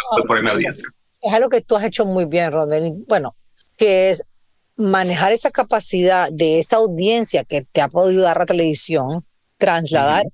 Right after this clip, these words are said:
Speaker 1: eso a las redes sociales. O sea, para los que no siguen a Rodner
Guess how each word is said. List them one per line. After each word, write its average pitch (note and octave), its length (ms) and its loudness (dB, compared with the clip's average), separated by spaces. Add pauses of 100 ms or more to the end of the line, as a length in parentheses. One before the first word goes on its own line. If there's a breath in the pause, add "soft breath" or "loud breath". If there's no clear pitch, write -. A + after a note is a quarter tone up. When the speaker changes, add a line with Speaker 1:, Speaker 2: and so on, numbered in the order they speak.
(160)
Speaker 1:
eso F#3 200 0
a - 20 4
las C#3 140 0
redes D3+ 300 2
sociales. D3+ 680 -2 (100)
O - 80 -20
sea, D#3+ 180 0
para D#3+ 260 0
los D#3 140 -2
que D#3 140 0
no F#3 180 0
siguen A3 320 0
a E3+ 80 2
Rodner D3+ 500 0